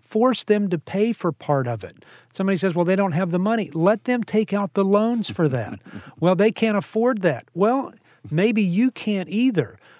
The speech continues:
Speaker 1: but you're helping your child assume responsibility for their life.
Speaker 2: Mark, something else that happens, it's not just with eighteen-year-olds, it's post-college
Speaker 1: Yeah.
Speaker 2: students who now come home and expect to live under mom and dad's roof.
Speaker 1: Well, and let me tell you, especially right now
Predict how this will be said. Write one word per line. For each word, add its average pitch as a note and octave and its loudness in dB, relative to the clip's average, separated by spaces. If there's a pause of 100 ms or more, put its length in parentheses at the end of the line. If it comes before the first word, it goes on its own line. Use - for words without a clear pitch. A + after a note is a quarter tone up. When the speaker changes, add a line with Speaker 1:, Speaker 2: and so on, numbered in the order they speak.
(120)
Speaker 1:
but F3 -2
you're E3+ 2
helping A3 -2
your E3 0
child D#3 -2
assume E3 -4
responsibility B2 -4
for C3 -6
their A#2 0
life. - -8 (240)
Speaker 2:
Mark, C3+ 2
something F#3 2
else - 4
that G2+ -2
happens, E2+ 0
it's - -4
not G#3+ -2
just - -2
with G#2 2
eighteen-year-olds, D#2+ -2
it's - -6 (440)
post-college - -2
Speaker 1:
Yeah. B2 0
Speaker 2:
students F2 0
who G#2+ 4
now F2 4
come E2+ -2
home D2+ -2
and E2 0
expect - -4
to F#2 -2
live E2 0
under D2+ 0
mom D#2+ -2
and D2 -4
dad's C#2 -4
roof. D2+ -10
Speaker 1:
Well, F3 2
and F3 2
let F#3 4
me G3+ 2
tell G3 2
you, D#3 -2
especially E3 0
right D#3+ 4
now D#3+ -2